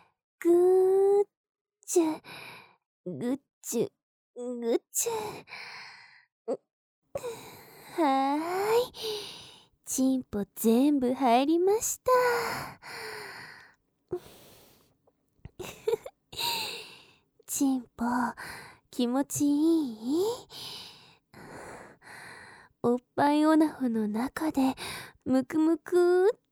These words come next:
て、チンポがどんどん大きく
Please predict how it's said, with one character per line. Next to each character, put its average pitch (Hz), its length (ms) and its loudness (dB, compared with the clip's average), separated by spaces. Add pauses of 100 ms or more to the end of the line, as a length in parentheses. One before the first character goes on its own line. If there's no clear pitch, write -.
(180)
て、 392 440 -2 (680)
チ 269 280 2
ン 262 80 -2
ポ 180 200 -6
が 160 260 -4
ど 180 100 0
ん 330 320 4
ど 311 80 4
ん 269 220 2 (120)
大 240 60 -4 (220)
き - 140 -16
く - 80 -14